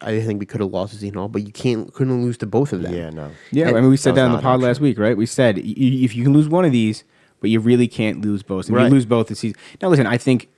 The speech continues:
Speaker 3: <laughs> you know, listen, silver lining, right? Uh,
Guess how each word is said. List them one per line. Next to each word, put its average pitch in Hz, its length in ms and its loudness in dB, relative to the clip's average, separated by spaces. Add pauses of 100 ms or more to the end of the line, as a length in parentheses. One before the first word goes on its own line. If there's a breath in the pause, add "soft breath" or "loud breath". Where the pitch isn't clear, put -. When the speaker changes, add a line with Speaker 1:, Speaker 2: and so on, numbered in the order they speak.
(240)
Speaker 3:
<laughs> 113 380 -8
you 131 100 2
know, 120 140 0
listen, 98 260 -8
silver 123 340 2
lining, 92 320 -6
right? 104 220 -6 (340 soft breath)
Uh, 110 80 -4